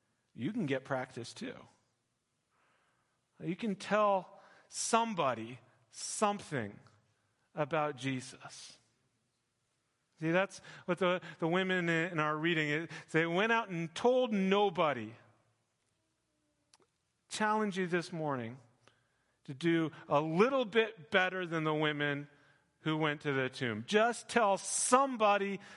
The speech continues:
something about Jesus, and you'll find out you can do it.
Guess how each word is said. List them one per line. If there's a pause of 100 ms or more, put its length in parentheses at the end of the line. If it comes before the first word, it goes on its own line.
something
about
Jesus,
and
you'll
find
out
you
can
do
it.